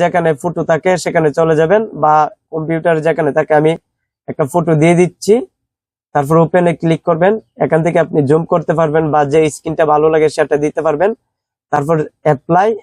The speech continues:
এখানে আপনি ক্লিক করবেন। করার পরে সেভে ক্লিক করবেন। সেভে ক্লিক করার পরে এখানে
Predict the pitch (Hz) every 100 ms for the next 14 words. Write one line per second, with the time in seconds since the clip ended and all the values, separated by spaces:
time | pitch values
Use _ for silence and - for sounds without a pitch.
0 | - 156 160 160 - 160 - 151 151 165
1 | 147 185 403 _ _ _ _ _ _ _
2 | _ _ - 170 175 180 - 170 165 139
3 | 127 117 - 110 104 95 _ _ _ _
4 | _ _ _ _ _ _ _ _ _ _
5 | _ _ _ _ _ _ _ - 180 185
6 | 202 202 190 - 190 180 190 175 160 170